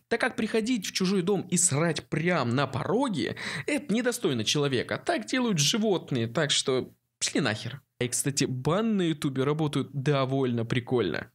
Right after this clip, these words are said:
Дело в том, что если вы все-таки решились перейти в кланы хейтеров и одеть на себя корону из говна, YouTube с вами поступает очень забавно, когда вас банят. Все гневные комментарии и дизлайки, которые вы ставите, видите только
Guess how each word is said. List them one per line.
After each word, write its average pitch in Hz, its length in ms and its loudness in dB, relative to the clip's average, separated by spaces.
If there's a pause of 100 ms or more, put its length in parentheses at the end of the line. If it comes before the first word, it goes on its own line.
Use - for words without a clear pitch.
Дело 226 200 2
в - 60 -6
том, 208 120 2
что 180 160 0
если 170 300 2
вы 147 80 2
все-таки 131 420 0
решились 139 560 0
перейти 120 460 2
в - 100 -10
кланы 123 420 0
хейтеров 170 600 0
и 139 80 -2
одеть 143 400 0
на 139 100 0
себя 139 240 0
корону 156 560 0
из 139 240 -2
говна, 185 460 0 (360)
YouTube 202 300 0
с - 120 0
вами 185 120 2
поступает 165 560 -2
очень 131 400 0
забавно, 143 800 0
когда 120 480 0
вас 120 480 0
банят. 135 720 -2 (220)
Все - 180 2
гневные 202 680 2
комментарии 196 840 0
и 190 60 4
дизлайки, 170 520 0
которые 165 300 0
вы 170 80 0
ставите, 214 600 0 (260)
видите 202 480 2
только 180 580 -2